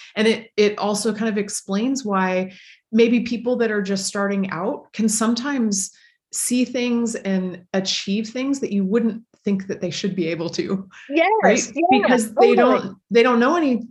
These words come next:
Speaker 1: different, and they're just showing up the way they are, or kids,
Speaker 2: Yeah.
Speaker 1: right? Like, that's,
Speaker 2: Yeah.
Speaker 1: that's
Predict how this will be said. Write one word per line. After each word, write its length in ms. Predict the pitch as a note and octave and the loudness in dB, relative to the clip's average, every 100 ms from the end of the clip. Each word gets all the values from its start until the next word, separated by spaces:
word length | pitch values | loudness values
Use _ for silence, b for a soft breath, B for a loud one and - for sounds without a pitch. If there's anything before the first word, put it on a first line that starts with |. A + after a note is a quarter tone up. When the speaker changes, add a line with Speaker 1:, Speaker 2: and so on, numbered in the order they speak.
| F#3+ | -2
Speaker 1:
different, 400 | G3 F#3+ G#3+ G#3 | 0 0 0 2
and 100 | G#3 | 2
they're 120 | G#3+ | 4
just 220 | G3+ A#3+ | 2 2
showing 420 | - - G#3 G3+ | 0 -2 -2 0
up 220 | G3 G3+ - _ _ _ | -2 -4 -12 _ _ _
the 80 | F#3+ | 0
way 140 | F#3+ | 2
they 120 | F#3 | 2
are, 140 | G#3 - | 2 2
or 160 | D4 D4+ | 0 0
kids, 560 | - G4+ D3+ D#3 D3 - b b | -4 -4 -4 -8 -12 -14 b b
Speaker 2:
Yeah. 140 | B3 | 0
Speaker 1:
right? 260 | A3 G#3+ - - | 2 2 -2 -6
Like, 380 | A3+ G#3 - - | -6 -6 -10 -4
that's, 300 | B3 D#4 F4 | 2 2 2
Speaker 2:
Yeah. 80 | A3 - | -2 -6
Speaker 1:
that's 180 | G3+ G3 | -16 -12